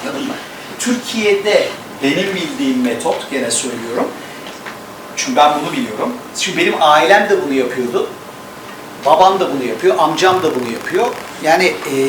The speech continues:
yirmi üç yirmi beş yaşında kuzenlerim de bunu yapıyor. Çünkü başka bildikleri bir iş yok. İhracat. Biz ihracatçılık yapıyoruz.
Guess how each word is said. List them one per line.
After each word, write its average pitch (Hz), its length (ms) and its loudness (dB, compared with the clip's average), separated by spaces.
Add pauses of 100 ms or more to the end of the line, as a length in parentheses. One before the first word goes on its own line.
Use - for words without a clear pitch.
(160)
yirmi 180 260 2
üç 196 160 -4
yirmi 190 140 0
beş 208 180 2
yaşında 190 280 0
kuzenlerim 180 540 2
de 139 120 2
bunu 123 120 0
yapıyor. 117 300 -4 (340)
Çünkü 165 180 -4
başka 160 280 6
bildikleri 156 440 -4
bir 143 80 -2
iş - 160 0
yok. - 100 -6 (840)
İhracat. 214 460 6 (1000)
Biz 262 200 -4
ihracatçılık 185 680 2
yapıyoruz. 165 500 -6